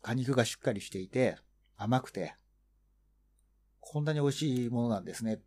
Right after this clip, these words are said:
言って、結構バクバク食べて、うん、美味しいねと思って。まあ、さ-、山形の人はなんか、ヘタを、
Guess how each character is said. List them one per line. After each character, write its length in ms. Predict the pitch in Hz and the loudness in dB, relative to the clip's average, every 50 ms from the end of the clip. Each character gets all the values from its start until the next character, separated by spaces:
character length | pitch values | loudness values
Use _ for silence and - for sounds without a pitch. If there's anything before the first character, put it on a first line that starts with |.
| - | -16
言 100 | - - | -14 -14
っ 40 | - | -14
て、 280 | _ - - - - _ - | _ -16 -18 -18 -18 _ -14
結 160 | - 92 - - | -14 -14 -14 -14
構 280 | - 82 78 76 - _ - | -14 -12 -12 -12 -14 _ -2
バ 140 | - 113 110 | -2 -2 0
ク 100 | - 107 | 0 -4
バ 100 | 90 82 | -4 -4
ク 80 | - - | -6 -8
食 120 | - 90 | -10 -10
べ 80 | 82 82 | -10 -12
て、 260 | - - 78 - - _ _ _ _ - _ _ _ _ _ _ _ _ _ _ _ _ - | -12 -12 -14 -14 -14 _ _ _ _ -20 _ _ _ _ _ _ _ _ _ _ _ _ -6
う 60 | 131 | -4
ん、 120 | 123 104 85 | -4 -4 -4
美 60 | 87 | -6
味 80 | 92 | -8
し 160 | 90 - - 101 | -8 -8 -10 -8
い 20 | |
ね 160 | 92 98 95 92 | -6 -4 -4 -4
と 120 | - 90 | -6 -8
思 120 | 82 85 | -10 -12
っ 40 | - | -16
て。 240 | _ _ - - - - | _ _ -16 -16 -12 -6
ま 300 | 127 143 147 135 104 92 | -4 -2 -2 -2 -2 -4
あ、 60 | - _ _ _ _ _ _ _ _ _ _ _ _ _ - | -8 _ _ _ _ _ _ _ _ _ _ _ _ _ -16
さ-、 120 | - - - 139 147 - | -14 -12 -12 -12 -10 -8
山 240 | 139 139 156 165 | -6 -2 0 2
形 200 | 165 165 165 165 | 2 4 4 4
の 80 | 165 170 | 2 2
人 220 | 165 - - 185 | 0 2 2 2
は 140 | 180 160 139 | 4 4 2
な 100 | 113 101 | 2 0
ん 60 | 101 | -2
か、 240 | 98 - 82 76 - - - _ _ _ _ _ _ _ _ _ - - _ _ _ _ _ _ _ - | -2 -4 -6 -6 -6 -10 -20 _ _ _ _ _ _ _ _ _ -20 -20 _ _ _ _ _ _ _ -4
ヘ 140 | - 139 | -2 -2
タ 180 | 120 - 135 117 | 2 4 4 4
を、 240 | 104 120 156 151 | 6 6 4 4